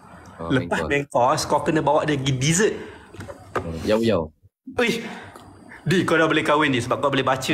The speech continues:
Speaker 2: fikiran aku, Di.
Speaker 1: Benda-benda manis hari tu lah.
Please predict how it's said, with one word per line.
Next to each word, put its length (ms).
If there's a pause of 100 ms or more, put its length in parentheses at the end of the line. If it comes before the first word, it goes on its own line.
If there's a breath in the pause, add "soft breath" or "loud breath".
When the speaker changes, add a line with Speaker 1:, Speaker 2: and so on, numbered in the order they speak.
Speaker 2:
fikiran 400
aku, 220
Di. 100 (1000)
Speaker 1:
Benda-benda 380
manis 240
hari 240
tu 160
lah. 240